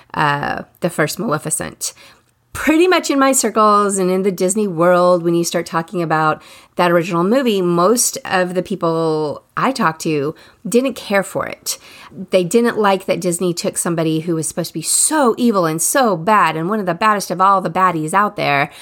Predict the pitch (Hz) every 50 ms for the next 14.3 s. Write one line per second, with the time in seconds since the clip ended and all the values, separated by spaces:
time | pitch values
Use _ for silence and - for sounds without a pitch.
0 | - - - - _ - - - 151 151 165 180 - - - 240 240 - 247 233
1 | 226 220 214 214 220 240 220 220 214 208 208 202 202 202 196 196 202 202 - 202
2 | 202 202 202 202 196 190 202 220 185 180 175 165 160 160 156 165 190 214 226 233
3 | - - 247 247 254 262 269 254 262 262 269 262 269 269 269 277 277 269 262 254
4 | 214 202 214 220 220 - 214 208 208 214 208 208 208 202 202 208 - - - -
5 | - - - - 202 196 190 185 185 185 - - - - - - - - - _
6 | _ _ _ _ _ _ - - 294 302 269 285 277 269 254 247 240 233 226 208
7 | 208 - - 233 196 196 185 175 160 156 - - 160 160 156 - 156 143 139 -
8 | - - - 165 160 151 139 143 151 - - - 160 156 147 135 - - - -
9 | 175 - _ _ _ _ _ _ - 202 190 180 170 165 156 - 165 156 - 156
10 | 120 101 - - - 165 156 143 - - 165 160 - - - - 190 190 185 180
11 | 208 220 220 214 196 196 202 180 156 185 190 190 180 165 - - 160 151 131 139
12 | - - - 160 147 143 147 151 - - - 185 - - 170 151 147 143 151 151
13 | 151 - - 147 143 139 139 143 143 - - 147 139 135 - - 185 147 131 131
14 | 127 127 - - -